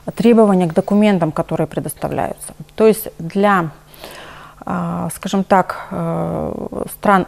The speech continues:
С Н Г, э, существует конвенция, которую мы используем в своей работе, Минская конвенция, Кишиневская конвенция, которая предусматривает, что документы мы принимаем без какой-либо легализации.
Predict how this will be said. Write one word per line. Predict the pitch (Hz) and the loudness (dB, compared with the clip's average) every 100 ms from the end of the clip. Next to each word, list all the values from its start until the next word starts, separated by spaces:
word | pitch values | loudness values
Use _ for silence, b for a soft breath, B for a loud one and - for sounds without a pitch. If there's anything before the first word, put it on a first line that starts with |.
| - | 0
С | 180 180 | 0 0
Н | 165 | 0
Г, | 160 170 226 - - - - | 0 0 0 -6 -18 -20 -10
э, | 170 170 165 160 - | -8 -6 -6 -6 -6
существует | 185 214 - 202 208 185 170 - - | -4 -4 -2 0 4 4 2 -6 -4
конвенция, | 196 185 170 170 170 208 | 2 2 2 0 0 -4
которую | 208 196 208 208 | -2 -2 0 2
мы | 208 | 0
используем | - 220 202 208 | 0 -2 0 -2
в | 202 | -4
своей | - 202 202 | -4 -2 -2
работе, | 190 202 202 196 B B B B - | -2 -2 -2 -4 B B B B -2
Минская | 180 175 170 - | 2 2 0 -4
конвенция, | - 190 190 190 196 | -2 0 0 -2 -6
Кишиневская | - 196 185 165 151 - 165 | -6 -6 -2 -2 -4 -4 -6
конвенция, | - 190 196 220 - 226 B B | -2 -2 -2 -2 -4 -8 B B
которая | - 208 233 220 | 0 4 6 6
предусматривает, | 214 196 - 220 240 - 196 180 | 6 2 0 0 0 2 0 0
что | - 180 | -2 -2
документы | 180 - 180 170 170 - 240 - | -2 -2 0 0 -2 -2 -4 0
мы | 180 180 170 | 0 2 0
принимаем | - 170 165 160 156 156 185 262 269 B B B - | 0 -2 0 -2 -4 -4 -2 -2 -4 B B B -6
без | 165 214 269 | 4 4 4
какой-либо | - 185 185 208 185 180 | -2 -2 2 4 2 2
легализации. | 185 170 170 156 156 151 147 - 156 | 0 0 -2 -4 -6 -10 -10 -12 -12